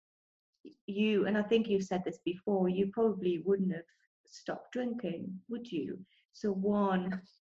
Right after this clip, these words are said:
one, I'd say small thing, it's not, it's a big thing, but a simple thing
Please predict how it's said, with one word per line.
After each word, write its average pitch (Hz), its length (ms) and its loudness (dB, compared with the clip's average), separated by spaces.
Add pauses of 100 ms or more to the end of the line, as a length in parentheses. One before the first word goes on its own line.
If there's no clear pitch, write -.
(220)
one, 214 400 -2 (160)
I'd 202 160 -4
say 226 220 4
small 185 600 -2
thing, 156 260 -4
it's 185 220 -10
not, 165 320 -6
it's 185 140 -18
a 156 100 -8
big 190 240 -2
thing, - 320 -10
but - 160 -4
a 202 40 0
simple 196 560 -4
thing 185 340 -6